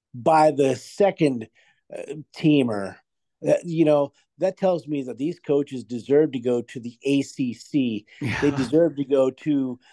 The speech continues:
Speaker 1: the Big twelve. They deserve to be the Pac-two.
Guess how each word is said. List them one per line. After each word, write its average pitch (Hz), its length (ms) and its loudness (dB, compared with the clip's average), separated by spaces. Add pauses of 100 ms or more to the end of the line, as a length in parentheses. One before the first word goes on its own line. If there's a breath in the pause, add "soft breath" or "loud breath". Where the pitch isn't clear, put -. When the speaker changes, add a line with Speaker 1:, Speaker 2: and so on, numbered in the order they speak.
(160 soft breath)
Speaker 1:
the 143 100 -4
Big 151 360 -6
twelve. 123 520 -6 (380)
They 170 140 -4
deserve 151 540 -2
to 139 120 -6
be 127 160 -6
the 120 160 -12 (100)
Pac-two. 127 920 -6